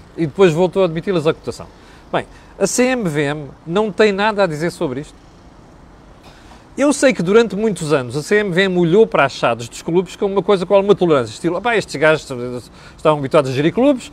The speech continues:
não prestavam contas nenhumas, agora como sociedades cotadas já, já dizem alguma coisa, já comunicam alguma coisa, já respeitam algumas normas, mas não respeitam todas, vamos fazer pedagogia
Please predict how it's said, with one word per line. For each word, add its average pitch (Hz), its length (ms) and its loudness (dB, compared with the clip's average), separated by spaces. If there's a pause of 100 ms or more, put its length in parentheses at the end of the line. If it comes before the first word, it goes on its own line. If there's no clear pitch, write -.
(220)
não 156 120 -6
prestavam 151 340 0
contas 175 300 0
nenhumas, 247 400 -4 (200)
agora 180 260 4
como 185 580 0
sociedades 185 320 0
cotadas 175 280 2
já, 139 280 2
já 143 100 2
dizem 160 260 0
alguma 180 200 -2
coisa, 220 180 2
já 151 100 0
comunicam 170 380 -2
alguma 170 160 0
coisa, 196 180 4
já 143 140 2
respeitam 175 400 -2
algumas 165 340 0
normas, 233 380 -2
mas 226 300 -2 (200)
não 208 120 0
respeitam 208 360 0
todas, 240 320 0 (220)
vamos 202 220 0
fazer 185 240 4
pedagogia 185 520 0